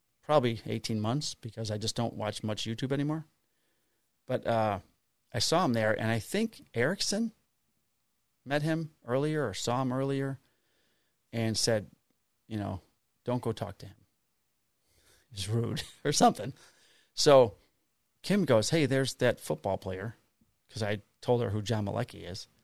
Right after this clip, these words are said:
And, uh, she goes, "Go say hi." I'm like, "Eh, I'm afraid." She goes, "Just go." <laughs> So I, her and I walked up to him,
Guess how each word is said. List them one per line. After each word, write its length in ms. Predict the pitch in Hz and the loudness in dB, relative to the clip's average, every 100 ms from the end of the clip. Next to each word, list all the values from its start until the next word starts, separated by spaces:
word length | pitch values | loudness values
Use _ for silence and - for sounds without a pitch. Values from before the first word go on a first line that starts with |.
| _ _ _ _ _ _ _ _ | _ _ _ _ _ _ _ _
And, 200 | 101 104 | -10 -4
uh, 280 | 104 101 95 92 _ _ _ _ _ - | -2 -2 -2 -6 _ _ _ _ _ -10
she 140 | - | -4
goes, 140 | 156 | -2
"Go 100 | 170 220 | 0 0
say 140 | 254 | 2
hi." 300 | 120 123 - _ _ _ _ _ _ _ | 2 2 -2 _ _ _ _ _ _ _
I'm 80 | 107 | -12
like, 140 | 104 104 - | -12 -10 -14
"Eh, 240 | 143 202 165 _ _ _ _ _ _ _ | -12 -10 -12 _ _ _ _ _ _ _
I'm 140 | 160 185 | -8 -6
afraid." 460 | - 170 147 143 - _ _ _ _ _ _ - - - | -4 -4 -4 -8 -16 _ _ _ _ _ _ -10 -10 -10
She 160 | - 143 | -8 0
goes, 180 | 143 - | 6 6
"Just 280 | - - - | 6 4 4
go." 340 | 240 147 120 | 4 4 0
<laughs> 60 | - - _ _ _ _ _ _ _ _ _ _ _ _ _ | -8 -20 _ _ _ _ _ _ _ _ _ _ _ _ _
So 460 | - 117 113 110 - - | 0 4 6 4 0 -4
I, 140 | 110 - - | -4 -4 0
her 160 | - | 2
and 80 | 117 | 4
I 100 | 123 | 4
walked 260 | 110 - - | 4 0 -4
up 140 | 101 | -8
to 120 | - 101 | -6 -6
him, 180 | 101 | -6